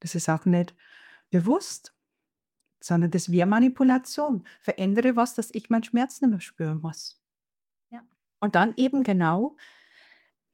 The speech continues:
Speaker 1: dafür mein Weg immer, also mein Weg, egal was, welche Geschichten sie mir erzählen, führt immer <laughs> in den Menschen hinein, im Bus-, also in der Businessbegleitung wie auch in der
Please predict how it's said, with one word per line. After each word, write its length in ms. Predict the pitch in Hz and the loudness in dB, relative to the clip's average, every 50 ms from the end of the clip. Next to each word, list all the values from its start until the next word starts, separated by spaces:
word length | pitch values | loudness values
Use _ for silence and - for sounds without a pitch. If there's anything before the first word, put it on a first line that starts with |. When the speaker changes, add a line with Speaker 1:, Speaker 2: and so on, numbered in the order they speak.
| _ | _
Speaker 1:
dafür 260 | - 214 208 - 254 | 2 2 4 6 6
mein 220 | 233 240 254 226 208 | 8 8 8 8 6
Weg 180 | 240 254 233 | 4 2 2
immer, 300 | - - 285 302 277 - | 0 0 2 2 2 2
also 160 | - 233 - 233 | 2 2 4 6
mein 320 | 247 247 254 285 285 254 | 6 6 6 4 4 2
Weg, 280 | 254 254 269 277 - - | 2 0 0 -2 -6 -6
egal 420 | - 233 226 226 196 190 185 185 | -4 -4 -4 -2 -2 -2 -2 -2
was, 240 | 196 190 175 - 180 | -2 -4 -4 -4 -6
welche 260 | 190 180 - - 165 | -6 -6 -6 -10 -10
Geschichten 480 | - 180 170 - - 254 - 311 302 294 | -10 -10 -6 -4 -4 -4 -2 -2 -4 -2
sie 140 | - 277 | 2 4
mir 160 | 240 233 196 - | 4 4 4 2
erzählen, 720 | 180 180 - - - 196 180 180 190 196 214 214 214 214 - | -2 -4 -4 -6 -4 -2 0 0 0 0 -2 -4 -6 -8 -10
führt 240 | _ - 165 151 - _ | _ -6 -6 -6 -6 _
immer 480 | 185 180 165 165 165 165 170 175 180 180 - - - - - - - - _ _ - 120 117 _ _ _ - | -4 -2 0 0 0 0 -2 -2 -4 -6 -12 -20 -20 -20 -20 -20 -20 -20 _ _ -20 -20 -20 _ _ _ -2
<laughs> 460 | 302 294 - - - - - - _ | -2 -2 -4 -10 -20 -20 -20 -8 _
in 160 | 339 320 277 | 0 2 4
den 160 | 269 240 214 | 4 4 4
Menschen 380 | 196 190 190 196 - - - 185 | 2 0 0 -2 -4 -2 -2 0
hinein, 380 | 190 185 170 170 170 170 180 - | 0 0 0 0 0 -2 -4 -2
im 220 | - 262 262 262 | 0 0 0 0
Bus-, 340 | - 247 254 - - - - | -2 -4 -4 -4 -8 -6 -6
also 260 | 196 185 - 190 190 - _ _ _ | -6 -4 -4 -6 -10 -12 _ _ _
in 140 | 220 247 262 | 2 4 4
der 80 | 285 | 4
Businessbegleitung 1000 | 277 254 233 - - 285 285 - - 285 262 254 233 214 226 220 - 226 220 208 202 | 2 -2 -4 -4 -4 -6 -8 -6 -8 -6 -4 -2 -2 -2 -4 -6 -6 -4 -4 -2 0
wie 160 | 202 185 180 | 0 0 0
auch 140 | 185 175 - | -2 -4 -2
in 140 | 190 185 | -2 -2
der 260 | 180 180 175 180 180 | 0 0 -2 -2 -6